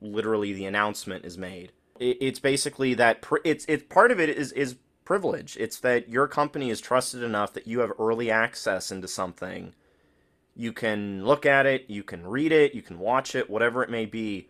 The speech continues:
write about it, but then it can't come out until the announcement for whatever the product is or, or legislation or whatever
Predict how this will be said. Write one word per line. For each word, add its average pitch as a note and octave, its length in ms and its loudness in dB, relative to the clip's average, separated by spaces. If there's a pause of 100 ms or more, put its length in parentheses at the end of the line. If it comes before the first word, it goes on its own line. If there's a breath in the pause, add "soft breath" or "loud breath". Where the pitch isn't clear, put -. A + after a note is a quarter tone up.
(280 soft breath)
write C3 280 4
about A#2 360 4
it, G#2 240 -2
but - 120 -8
then A#2 160 0
it A2 100 -6
can't - 280 -4
come A2+ 180 -4
out A2+ 240 6
until G#2 680 -2 (100)
the A2+ 200 -8
announcement A2 580 0
for G#2 100 -4
whatever G#2 540 2
the F#2 80 -12
product A2+ 540 2
is F#2 400 -6
or, G2 340 -6
or F#2 400 -4
legislation G#2 720 -4
or F#2+ 80 -6
whatever G#2 580 0